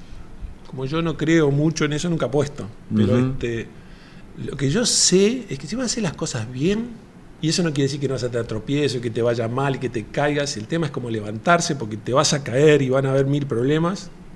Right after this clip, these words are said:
Speaker 1: y el tema de la resiliencia es un tema fundamental para poder entender que eso es lo que separa a los que llegaron allá arriba del iceberg ese nuevo, del, del, del éxito. Vos ves el tipo allá arriba y dices, "Y este flaco, mirá todo lo que tiene, lo que, este, los resultados, la no sé qué".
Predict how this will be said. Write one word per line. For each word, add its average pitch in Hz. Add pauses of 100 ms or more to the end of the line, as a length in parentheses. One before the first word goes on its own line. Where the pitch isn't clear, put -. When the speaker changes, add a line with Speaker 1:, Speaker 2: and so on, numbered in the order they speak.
(120)
Speaker 1:
y 113
el 113
tema 135
de 127
la 120
resiliencia 127
es 117
un 107
tema 123
fundamental 113
para 113
poder 120
entender 123 (1000)
que 131
eso 143
es -
lo 135
que -
separa 131
a 135
los 123
que -
llegaron 143
allá 135
arriba 175
del 131 (120)
iceberg 135
ese 135
nuevo, 135
del, 120
del, 120
del 135
éxito. 135
Vos 170
ves 196
el 147
tipo 139
allá 120
arriba 120
y 113
dices, 117 (880)
"Y -
este -
flaco, -
mirá 165
todo 131
lo 104
que -
tiene, 143
lo 123
que, 110 (200)
este, -
los 101
resultados, 139
la 117
no 113
sé 110
qué". 165